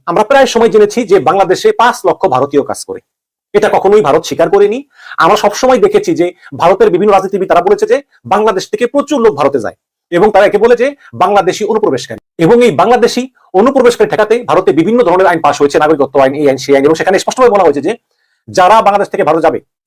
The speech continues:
তারা যদি হিন্দু হয় তাহলে ওদেরকে নাগরিকত্ব দেওয়া হবে, আর যদি বাংলাদেশি মুসলিম হয় তাহলে দেওয়া হবে না। এবং তারা সবসময় দাবি করেন যে বাংলাদেশ থেকে প্রচুর পরিমাণে লোকজন ভারতে অনুপ্রবেশ করে। কিন্তু আমরা কখনোই শুনি নাই যে বাংলাদেশ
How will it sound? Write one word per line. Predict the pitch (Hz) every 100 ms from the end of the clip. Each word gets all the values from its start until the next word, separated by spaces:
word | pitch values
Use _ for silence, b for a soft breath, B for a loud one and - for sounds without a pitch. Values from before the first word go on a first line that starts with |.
| _ -
তারা | 156
যদি | 202 208
হিন্দু | 147 226
হয় | 233 262
তাহলে | 170 190
ওদেরকে | 214 214 302 359 _ 135
নাগরিকত্ব | 180 247 262 233
দেওয়া | 156 123
হবে, | 107
আর | 151
যদি | 196
বাংলাদেশি | 156 220 233 247 185
মুসলিম | 190 285 247
হয় | 262
তাহলে | 170 175
দেওয়া | 156 120
হবে | 120
না। | - _ _ -
এবং | 175 233
তারা | 208 202 226 B B
সবসময় | - 233 262 262
দাবি | 214 208
করেন | 190 185
যে | 208 240 b
বাংলাদেশ | 123 180 214 208
থেকে | 196 233 -
প্রচুর | 277 302 277
পরিমাণে | 262 226 214
লোকজন | 185 165 226 151
ভারতে | 143 185 226
অনুপ্রবেশ | 160 147 123 -
করে। | 107 87 _ _ _ _ -
কিন্তু | 254 240 320 - B
আমরা | 196 247
কখনোই | 247 240 302 339
শুনি | 277
নাই | 254 180
যে | 180
বাংলাদেশ | 196 233